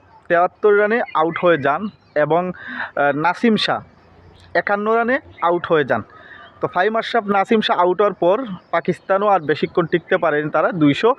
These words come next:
আট রানে all out হয়ে যায়। নয়তো একশো এর গণ্ডি পেরোনোর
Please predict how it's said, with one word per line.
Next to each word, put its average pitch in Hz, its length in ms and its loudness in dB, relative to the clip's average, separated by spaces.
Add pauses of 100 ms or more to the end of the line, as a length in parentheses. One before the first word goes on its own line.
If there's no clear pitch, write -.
(280)
আট - 260 -6
রানে 185 180 0 (140)
all 147 120 4
out 143 200 0
হয়ে 131 200 2
যায়। 110 180 -4 (300)
নয়তো 190 320 2 (340)
একশো - 380 -2
এর 233 100 2
গণ্ডি 175 380 0 (120)
পেরোনোর 190 360 0